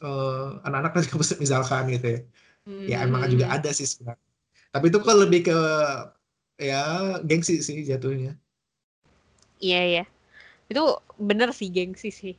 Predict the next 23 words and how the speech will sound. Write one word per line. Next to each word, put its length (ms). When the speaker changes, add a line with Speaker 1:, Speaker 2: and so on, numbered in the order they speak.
Speaker 2:
Tapi 280
memang, 560
eh, 240
kalau 200
dari 240
yang 200
aku 280
lihat 280
juga 280
sih, 280
em, 880
ada 400
beberapa 720
perusahaan 720
yang 240
emang 400
kayak 300
dari 180
sebelum 380
lulus 280
anaknya 380
udah 100
dicari. 580